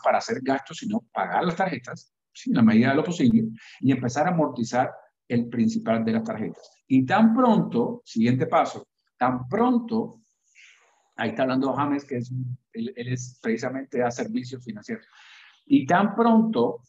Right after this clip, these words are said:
tan pronto pagues esa deuda, lo primero que quiero que hagas es que cortes esa, esa tarjeta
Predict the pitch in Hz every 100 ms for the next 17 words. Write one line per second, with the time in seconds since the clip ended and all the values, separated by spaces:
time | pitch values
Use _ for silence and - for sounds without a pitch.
0 | _ _ _ - 143 165 180 165 160 123
1 | 110 165 180 170 175 170 180 180 143 113
2 | - 147 151 - 151 143 131 131 131 160
3 | 170 - _ _ _ - 117 113 - 156
4 | 156 - 156 - - 113 131 135 131 131
5 | - 107 98